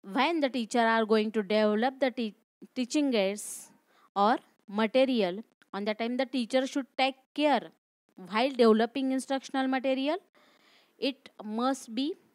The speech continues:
usability. A instructional material that should not be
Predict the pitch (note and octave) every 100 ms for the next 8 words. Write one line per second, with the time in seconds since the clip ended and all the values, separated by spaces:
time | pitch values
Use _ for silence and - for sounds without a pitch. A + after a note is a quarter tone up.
0 | _ - F#3+ A3 A3 A3+ B3 B3+ A#3+ F3+
1 | D#3 _ _ _ _ _ _ _ _ -
2 | B3+ C4 C4+ - A#3+ A3+ C4+ - C#4+ C#4
3 | C#4 C#4 C4 C4+ - C4+ C4 C#4 D4 B3
4 | D4 D#4